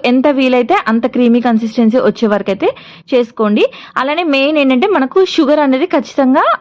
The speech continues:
ఆ, మెల్ట్ అయి ఉండాలి. మనకు షుగర్ అనేది అలానే ఉంటే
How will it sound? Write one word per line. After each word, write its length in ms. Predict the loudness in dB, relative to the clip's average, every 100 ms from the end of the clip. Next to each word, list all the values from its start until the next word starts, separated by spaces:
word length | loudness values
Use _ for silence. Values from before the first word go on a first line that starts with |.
| -2
ఆ, 280 | -2 0 0
మెల్ట్ 300 | 0 2 0
అయి 120 | 2
ఉండాలి. 420 | 2 2 0 -2
మనకు 300 | 0 0 -2
షుగర్ 300 | -2 0 0
అనేది 220 | 0 0
అలానే 380 | 0 0 -2 0
ఉంటే 380 | 0 0 -2